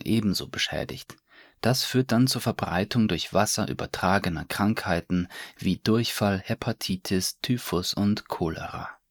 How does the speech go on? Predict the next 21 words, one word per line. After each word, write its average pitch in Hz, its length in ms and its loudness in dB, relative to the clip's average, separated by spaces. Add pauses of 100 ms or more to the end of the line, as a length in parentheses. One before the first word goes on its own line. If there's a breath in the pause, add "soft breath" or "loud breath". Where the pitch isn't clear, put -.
(420)
Zitat: 95 540 -2 (580 loud breath)
„Zweitausendsiebzehn 107 1120 2
schätzte - 460 0
die 87 180 -4
Weltgesundheitsorganisation 95 1700 0
W 98 180 2
H 90 160 0
O, 98 240 -4 (340 loud breath)
dass 107 220 2
etwa - 240 -2
fünfzehn 131 680 2
Millionen 104 460 4
Jemenis 92 760 2
keinen 98 520 0
Zugang 90 540 0
zu - 180 -6
trinkbarem 87 640 2
Wasser 87 400 0
und 82 240 -4
Kanalisation 92 920 2
hatten. - 400 -8